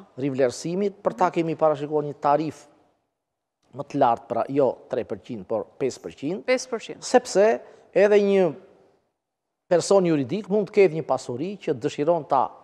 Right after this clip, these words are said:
Speaker 1: shesi, ë, nesër,
Speaker 2: Mhm.
Speaker 1: dhe në vend që të paguaj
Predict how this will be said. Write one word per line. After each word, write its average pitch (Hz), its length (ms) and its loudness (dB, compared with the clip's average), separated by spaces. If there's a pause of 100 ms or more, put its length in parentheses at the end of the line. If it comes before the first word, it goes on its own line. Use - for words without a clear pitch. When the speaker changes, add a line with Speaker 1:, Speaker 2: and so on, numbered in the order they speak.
Speaker 1:
shesi, 117 580 -6 (760)
ë, - 300 -20
nesër, 151 460 -2 (100)
Speaker 2:
Mhm. 131 120 -6
Speaker 1:
dhe 160 240 4 (720)
në 170 160 2
vend 233 180 6
që 220 100 4
të 208 40 -14
paguaj 190 340 4